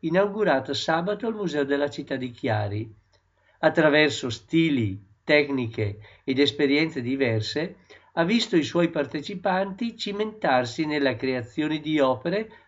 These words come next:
ritraenti personaggi, paesaggi, scorci architettonici e atmosfere della realtà clarense.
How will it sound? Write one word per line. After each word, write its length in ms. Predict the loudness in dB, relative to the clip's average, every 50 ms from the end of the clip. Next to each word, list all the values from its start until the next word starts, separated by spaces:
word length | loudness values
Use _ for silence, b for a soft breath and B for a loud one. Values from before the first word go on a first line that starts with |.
| B _
ritraenti 960 | 0 0 0 2 2 2 4 4 4 4 2 0 -2 -4 -6 -6 -6 -6 -6
personaggi, 1080 | -4 -6 -4 -4 -2 -4 0 2 2 2 4 2 0 -2 -2 -4 -4 -4 -6 -8 -20 _ _ _ _ _
paesaggi, 960 | 0 2 2 2 2 4 6 6 6 6 4 2 -2 -2 -2 -2 -4 b b b b b b
scorci 520 | -18 -12 0 2 4 4 4 2 0 -2
architettonici 1200 | -2 -2 -4 -8 -8 -4 -2 -2 -2 -2 2 2 2 4 2 0 -4 -6 -4 -4 -4 -4 -4 -8 -4
e 120 | -2 -2
atmosfere 720 | -2 -2 -4 -6 -6 -4 -4 -6 -4 -2 0 0 2 0 0
della 260 | -2 0 0 0 0
realtà 400 | 0 0 -2 -2 -2 -6 -6 -4
clarense. 760 | -2 0 0 0 0 0 0 -2 -2 -4 -6 -6 -6 -6 -6